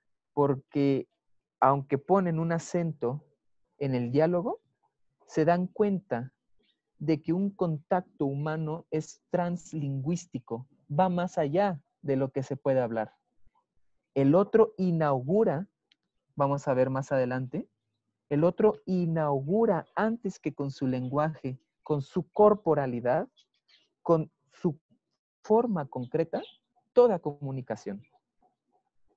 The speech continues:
Hay un concepto bellísimo en la obra de Levinas que no vamos a ver, pero lo, lo podemos, eh, no vamos a ver escrito, pero lo podemos revisar aquí verbalmente, que es el de caricia. Levinas nos dice que todo lo dicho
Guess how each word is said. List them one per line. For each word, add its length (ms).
Hay 140
un 80
concepto 540
bellísimo 640
en 120
la 160
obra 180
de 100
Levinas 460
que 140
no 100
vamos 300
a 80
ver, 200
pero 300
lo, 220
lo 180
podemos, 640
eh, 420
no 120
vamos 220
a 60
ver 140
escrito, 420
pero 200
lo 160
podemos 360
revisar 420
aquí 220
verbalmente, 640
que 140
es 100
el 140
de 100
caricia. 580
Levinas 420
nos 220
dice 340
que 140
todo 340
lo 160
dicho 560